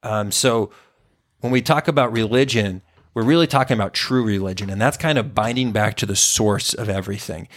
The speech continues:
And that's kind of why we're kind of uncovering this information, and that's kind of what this whole process is about, right?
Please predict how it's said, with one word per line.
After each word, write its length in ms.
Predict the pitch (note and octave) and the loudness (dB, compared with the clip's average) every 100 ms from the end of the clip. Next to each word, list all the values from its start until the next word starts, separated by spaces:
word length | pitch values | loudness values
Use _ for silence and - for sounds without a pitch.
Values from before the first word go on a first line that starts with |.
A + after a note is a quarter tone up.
| - - | -18 -4
And 80 | |
that's 160 | A2+ A#2+ | -2 0
kind 160 | E3 D3+ | 2 2
of 140 | A2 - _ - | 0 -8 _ -6
why 340 | B2 A#2+ B2+ | 2 4 4
we're 200 | A#2 G#2+ | 4 0
kind 240 | - B2+ | 0 -2
of 40 | A2 | 0
uncovering 440 | G#2 A#2+ G#2+ G#2 | 0 0 0 0
this 120 | G2 | -2
information, 540 | A2 A2+ A2+ F3+ G#3+ A#2+ | -4 -4 -2 0 0 0
and 100 | A2+ | -2
that's 120 | G#2+ | -2
kind 160 | B2+ A2+ | -4 -4
of 40 | |
what 100 | G#2+ | -2
this 100 | G#2+ | -2
whole 180 | - A2+ | 0 0
process 500 | - G#2 G2 A2 - | 2 0 0 -6 -6
is 120 | G2 | -8
about, 340 | - A2 G#2 G2+ | 0 2 2 2
right? 240 | G#2+ | -2